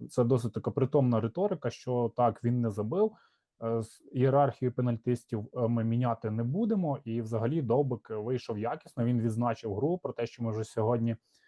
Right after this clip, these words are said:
говорили, і той же Мілес Вілар також, е, підтримав Довбика, сказав, що хлопці, які в таких моментах ідуть, е, бити пенальті, мають, е, дуже сильну силу волі і сміливість, і, зокрема, висловив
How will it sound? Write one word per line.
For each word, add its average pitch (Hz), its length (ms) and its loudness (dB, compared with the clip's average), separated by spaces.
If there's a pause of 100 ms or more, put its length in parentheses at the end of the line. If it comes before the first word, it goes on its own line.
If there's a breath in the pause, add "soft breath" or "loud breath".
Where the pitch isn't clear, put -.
(220 soft breath)
говорили, 123 1000 4
і 110 260 -2
той 113 180 4
же 101 140 -4
Мілес 165 420 -2
Вілар 151 360 2
також, - 420 -6
е, 117 120 0
підтримав 127 520 2
Довбика, 123 420 2
сказав, 117 380 -4
що 113 260 -2
хлопці, 127 420 -2
які 123 360 -2 (300 soft breath)
в - 80 -20
таких - 260 2
моментах 131 480 2
ідуть, 123 280 0
е, 117 300 2
бити 117 300 0
пенальті, 120 460 -4
мають, 110 460 -4 (440)
е, 113 200 2
дуже 127 320 6
сильну 120 640 0
силу 123 400 2
волі 123 300 2
і 117 140 -4
сміливість, 139 840 -4
і, 123 320 -2
зокрема, 120 400 0
висловив 117 500 -2